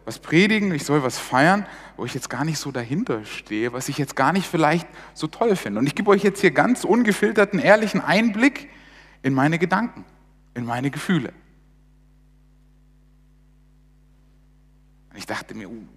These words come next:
Freitag, Mittag, und mir geht's so, wie wird denn das morgen? Gut, ich muss jetzt mit Erika telefonieren. Hab versucht, mich zu reflektieren, hab versucht, so neutral wie möglich zu sein.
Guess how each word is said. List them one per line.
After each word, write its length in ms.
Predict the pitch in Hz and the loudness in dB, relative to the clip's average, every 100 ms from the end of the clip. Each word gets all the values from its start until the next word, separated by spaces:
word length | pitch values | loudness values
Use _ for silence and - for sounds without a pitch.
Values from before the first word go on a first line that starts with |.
| _ _ _ | _ _ _
Freitag, 760 | - - 120 139 - 143 - - | -18 -4 0 0 0 -4 -4 -8
Mittag, 580 | 131 143 170 160 - - - _ _ _ _ _ _ _ _ - | -6 -2 -2 -2 -6 -18 -20 _ _ _ _ _ _ _ _ -16
und 140 | 107 | -8
mir 100 | 117 | -8
geht's 240 | 113 117 | -4 -4
so, 260 | - 139 131 | 0 0 0
wie 140 | 120 | -4
wird 220 | 110 143 131 | -4 -4 -4
denn 40 | |
das 220 | 110 107 | -10 -12
morgen? 460 | 113 120 139 127 92 _ _ _ _ _ _ _ _ _ _ _ _ _ _ _ _ _ _ _ | -8 -6 -6 -8 -16 _ _ _ _ _ _ _ _ _ _ _ _ _ _ _ _ _ _ _
Gut, 320 | 135 127 - - _ _ _ _ _ | -6 -6 -8 -20 _ _ _ _ _
ich 80 | - | -14
muss 140 | 117 | -8
jetzt 160 | 120 120 | -4 -4
mit 140 | 120 | -6
Erika 340 | - 110 107 107 | -4 -4 -4 -8
telefonieren. 640 | - 87 - - 101 101 - _ _ _ _ _ _ _ _ - | -12 -16 -16 -14 -14 -14 -18 _ _ _ _ _ _ _ _ -20
Hab 120 | 107 | -12
versucht, 380 | - 117 139 - | -8 0 -2 0
mich 140 | 123 | -6
zu 120 | - | -4
reflektieren, 680 | 117 110 113 - - 170 175 180 - - | -6 -6 -8 -12 -2 2 2 0 -14 -12
hab 100 | - | -12
versucht, 360 | - 123 147 - | -4 0 0 0
so 80 | 131 | 0
neutral 520 | 117 117 - 139 156 | 0 0 2 2 2
wie 80 | 135 | 0
möglich 440 | 143 175 170 175 | 2 2 2 -4
zu 140 | - 156 | 0 2
sein. 340 | 151 160 156 | 4 2 0